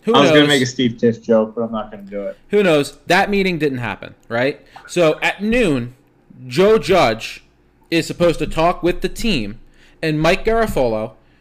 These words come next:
Speaker 1: puts out a tweet, and he said that Joe Judge is g-, about to talk with the team,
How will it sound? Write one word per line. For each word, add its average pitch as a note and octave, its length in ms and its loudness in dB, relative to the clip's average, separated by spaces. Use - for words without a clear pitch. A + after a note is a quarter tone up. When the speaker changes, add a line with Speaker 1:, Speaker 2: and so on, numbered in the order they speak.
Speaker 1:
puts F#3+ 220 -2
out G#3 140 4
a G3+ 60 0
tweet, E3 360 -2
and E3 80 -8
he D#3+ 60 -8
said C#3+ 260 -4
that C#3 340 -2
Joe F3 280 2
Judge E3+ 280 2
is D3+ 120 -2
g-, C#3+ 160 -8
about D3+ 300 0
to D#3 40 -6
talk D3 320 -2
with D#3 120 -4
the F3 60 -8
team, C3+ 460 -4